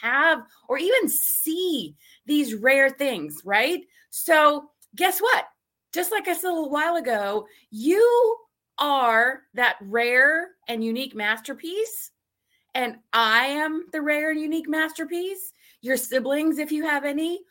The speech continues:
are a rare and unique masterpiece. Your neighbors, your family, we are all, every single one of us, a rare and unique masterpiece. So if you start seeing yourself that way,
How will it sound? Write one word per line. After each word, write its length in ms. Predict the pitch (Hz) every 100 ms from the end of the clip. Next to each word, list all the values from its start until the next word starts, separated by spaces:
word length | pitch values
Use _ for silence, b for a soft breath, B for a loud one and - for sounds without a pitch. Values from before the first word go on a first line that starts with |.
| b b
are 280 | 277 262 254
a 40 |
rare 420 | 226 247 247 262 285
and 180 | 269
unique 340 | 262 262 269 233
masterpiece. 880 | 240 254 - 285 302 330 381 - - _ b b b
Your 140 | 262
neighbors, 600 | 254 262 294 311 349 370 -
your 140 | - 254
family, 600 | 262 254 269 294 320 302 B B 285
we 180 | 330
are 280 | 302 294 - _
all, 680 | 294 320 359 349 226 165 - _ -
every 500 | 349 330 359 392 392 427
single 640 | - 330 311 302 311 294
one 260 | 254 359 427
of 60 | 330
us, 360 | 196 165 - - b b 277
a 120 | 269
rare 420 | 233 285 320 339
and 260 | 285 285 262
unique 500 | 262 269 294 285 - _ _
masterpiece. 920 | 247 269 269 - 180 185 - - - b b
So 180 | - 302
if 200 | 294 302
you 240 | 370 415
start 360 | 427 415 370 -
seeing 600 | - - - 440 494 440 277
yourself 560 | 220 208 202 175 165
that 200 | 170 160
way, 440 | 156 147 135 214